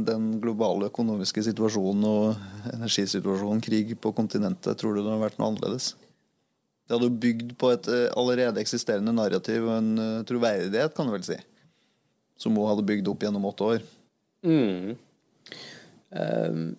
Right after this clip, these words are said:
Speaker 2: ja, det kan man godt si. Men samtidig, altså, nå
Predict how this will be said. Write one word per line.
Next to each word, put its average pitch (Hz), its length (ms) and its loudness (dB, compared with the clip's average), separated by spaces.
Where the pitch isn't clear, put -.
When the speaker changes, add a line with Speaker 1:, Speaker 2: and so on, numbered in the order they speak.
Speaker 2:
ja, 123 480 0
det 131 80 -12
kan 165 100 0
man 151 120 2
godt 113 160 -4
si. - 180 -4
Men 123 120 0
samtidig, 127 640 0
altså, 117 340 2
nå 123 120 -4